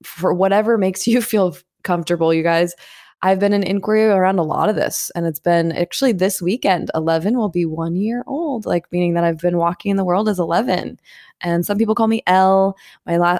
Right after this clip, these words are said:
my name, previous name was Lynette. So Elle, you know, just people called me Elle anyway. So sometimes that makes people feel, and it's not my job to make people feel comfortable, I'm learning, of course.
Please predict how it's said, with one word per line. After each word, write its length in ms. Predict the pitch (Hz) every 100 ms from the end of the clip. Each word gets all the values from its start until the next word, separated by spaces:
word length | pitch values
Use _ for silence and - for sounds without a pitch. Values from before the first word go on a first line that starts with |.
| -
my 200 | 175 170
name, 320 | 170 170 175
previous 440 | - 180 175 175 175
name 200 | 175 180
was 260 | 165 151
Lynette. 540 | 156 160 170 175 - -
So 220 | - 170 -
Elle, 420 | 170 165 165 165 -
you 80 | 175
know, 160 | 165
just 460 | 160 165 - - -
people 240 | 190 180
called 180 | 175 165
me 140 | 160
Elle 200 | - 147 -
anyway. 460 | 170 180 175 175
So 140 | - 156
sometimes 380 | 180 170 175
that 160 | 165 -
makes 240 | 147 - -
people 300 | - 147 147
feel, 500 | - 151 147 151 - - - _
and 80 | 214
it's 100 | 214
not 160 | 254 240
my 140 | 220
job 420 | 156 147 147 160
to 120 | - 185
make 120 | 175
people 220 | 185 180
feel 160 | 185 180
comfortable, 420 | 180 180 180 185
I'm 120 | 185
learning, 320 | 180 185 185
of 160 | 156 -
course. 460 | 160 165 - -